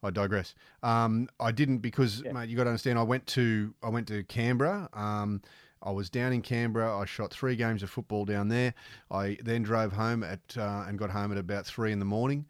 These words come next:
Speaker 1: Um, I woke up quite early to go to my son's football game in Moss Vale, uh, on Saturday morning, which he won, first win of the year. Go the Jets!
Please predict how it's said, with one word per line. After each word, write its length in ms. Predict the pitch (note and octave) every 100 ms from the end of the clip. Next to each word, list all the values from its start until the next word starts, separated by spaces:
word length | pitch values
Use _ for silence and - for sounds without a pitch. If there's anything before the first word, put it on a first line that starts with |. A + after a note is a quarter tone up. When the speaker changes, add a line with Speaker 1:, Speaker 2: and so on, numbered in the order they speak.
| - - _
Speaker 1:
Um, 380 | - G2+ G2+ G2+
I 120 | - G#2+
woke 320 | G#2 A2 -
up 160 | G#2
quite 320 | - B2 A#2 A2
early 240 | A2 A2
to 80 | G2+
go 160 | G2+
to 80 | G2
my 160 | F#2+ F#2+
son's 320 | - G2+ G2
football 340 | - - G#2+
game 300 | G2 G2+ G2+
in 100 | G2
Moss 240 | G2+ G#2 -
Vale, 460 | G#2 A2+ A2+ A2+ - - - - _
uh, 300 | G2 G2+ G2+
on 280 | - G#2+ G2+
Saturday 440 | F#2+ - A2 G#2+ G#2
morning, 340 | A2 C3+ D3+
which 160 | G#2+ -
he 100 | G2+
won, 300 | G#2 C#3+ F3
first 300 | - G#2 -
win 100 | G2
of 80 |
the 80 | F#2+
year. 300 | G#2+ D3 F3
Go 160 | B2 E2+
the 80 | E2+
Jets! 400 | D#3 F#3 -